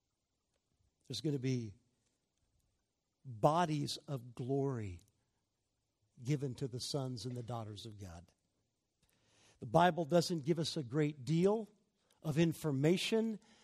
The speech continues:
about this, but it paints some broad strokes. And just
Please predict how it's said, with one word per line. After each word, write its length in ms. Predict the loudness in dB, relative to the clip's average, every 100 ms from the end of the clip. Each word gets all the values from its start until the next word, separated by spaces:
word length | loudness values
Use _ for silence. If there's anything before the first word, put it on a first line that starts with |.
| -20 _
about 460 | 0 8 10 10 4 _ _ _ _ _ _
this, 520 | -4 6 8 8 2 0
but 280 | 6 6
it 280 | 6 4 4 0 _
paints 400 | 4 4 4 -4
some 380 | 2 4 4 2 -4 -16 _ _ _ _ _ _ _ -16 -2
broad 640 | 6 8 10 10 8 2 -10 -6
strokes. 920 | -4 0 6 6 6 2 -4 -4 -6 -14 _ _ _ _ _ _ _ _ _ _ _ _ _ _ _ _ 4
And 240 | 4 4
just 380 | 6 6 6